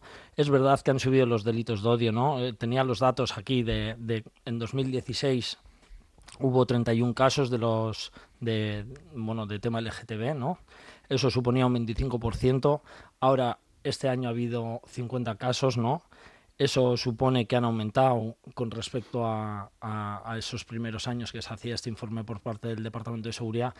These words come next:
pero yo creo que hay dos cuestiones que son importantes a tener, eh, en cuenta en, en esta subida, ¿no?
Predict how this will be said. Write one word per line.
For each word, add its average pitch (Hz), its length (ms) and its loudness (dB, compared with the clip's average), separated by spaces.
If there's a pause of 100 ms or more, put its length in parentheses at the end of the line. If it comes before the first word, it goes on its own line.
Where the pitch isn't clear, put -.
(320)
pero 123 160 -2
yo 135 180 2
creo 147 160 4
que 143 80 2
hay 143 80 4
dos 127 180 -2
cuestiones 127 440 -4
que 120 80 -6
son 123 160 -4
importantes 117 560 -4
a 110 40 -4
tener, 104 360 -6 (100)
eh, 113 240 -6
en 104 80 -10
cuenta 117 400 -2
en, 107 220 -4
en 117 160 -6
esta 117 180 -6
subida, 107 420 -2
¿no? 139 160 -6